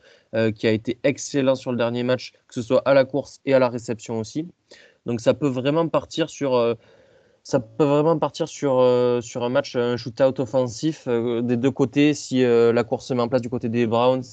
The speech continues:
et qu'ils tournent pas le ballon et que la, la défense n'arrive, enfin, tous les scénarios sont probables aussi. Ça peut être un, ça peut être un shutdown, euh, défensif. C'est, c'est vraiment très difficile à pronostiquer.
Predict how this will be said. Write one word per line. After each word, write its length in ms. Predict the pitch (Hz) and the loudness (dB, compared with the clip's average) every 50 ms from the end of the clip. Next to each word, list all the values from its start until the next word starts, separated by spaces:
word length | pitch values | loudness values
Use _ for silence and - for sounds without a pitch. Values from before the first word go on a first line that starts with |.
| - - | -10 -6
et 320 | 117 110 110 110 113 110 101 | -4 -2 -2 -2 -2 -4 -6
qu'ils 120 | - _ | -10 _
tournent 220 | _ 120 113 113 | _ -6 -4 -2
pas 100 | 107 120 | -2 -2
le 40 | 117 | 0
ballon 400 | 113 117 117 120 123 127 131 135 | 2 2 2 2 2 2 2 2
et 80 | 131 113 | 0 -2
que 480 | - 123 117 113 113 113 113 113 113 113 | -2 -2 -2 -2 -2 -2 -2 -2 0 2
la, 240 | 113 113 113 110 113 | 4 4 6 6 4
la 100 | 117 113 | 2 0
défense 260 | 117 113 127 120 110 | 0 -2 -4 -6 -4
n'arrive, 180 | 120 113 110 - - | -6 -6 -6 -8 -8
enfin, 200 | _ - 123 - - - - - - _ _ _ _ _ _ - - _ _ _ | _ -4 -4 -4 -4 -10 -20 -20 -20 _ _ _ _ _ _ -20 -20 _ _ _
tous 120 | 240 220 | 4 4
les 100 | 196 170 | 6 4
scénarios 380 | 147 - 170 156 156 147 160 156 | 4 2 0 2 2 2 2 0
sont 200 | - - 151 131 | 0 -2 -4 -4
probables 400 | - - 139 127 139 160 175 160 | -4 -2 2 4 4 4 4 0
aussi. 300 | 123 113 - 151 165 - _ _ _ _ _ | -4 -4 -6 -8 -10 -10 _ _ _ _ _
Ça 180 | - - 123 117 | -10 -6 -4 -4
peut 240 | 113 113 165 185 185 | -4 -4 -2 0 0
être 200 | 170 - 160 151 | 0 0 -2 -2
un, 400 | 147 143 139 135 135 131 107 104 | -2 -2 -2 -2 -2 -4 -4 -4
ça 160 | - 139 123 | -4 -4 -4
peut 100 | - 156 | -4 -4
être 100 | - 147 | -4 -4
un 80 | 135 | -6
shutdown, 500 | 123 - 139 123 117 139 135 139 139 135 | -4 -4 -6 -2 2 4 4 4 4 0
euh, 180 | 127 120 120 117 | -2 -2 -2 -2
défensif. 460 | 123 127 135 131 - - 170 170 - _ _ _ _ _ - | -4 -4 -4 -4 -4 -4 -6 -6 -6 _ _ _ _ _ -16
C'est, 200 | - - 135 117 | -6 -4 -2 -2
c'est 600 | 110 - 127 123 120 120 120 117 117 117 117 117 | 0 0 2 2 4 4 4 2 2 2 2 0
vraiment 320 | 113 117 123 147 170 170 156 | 0 0 0 0 0 0 -2
très 180 | - - 175 | -2 -2 -2
difficile 400 | 160 170 156 156 151 - - 151 | -2 -2 -2 -4 -6 -4 0 0
à 80 | 151 135 | 0 2
pronostiquer. 640 | 127 139 135 131 131 - - - - 160 165 - | 0 -2 -2 -2 -4 -6 -10 -8 -4 -4 -4 -4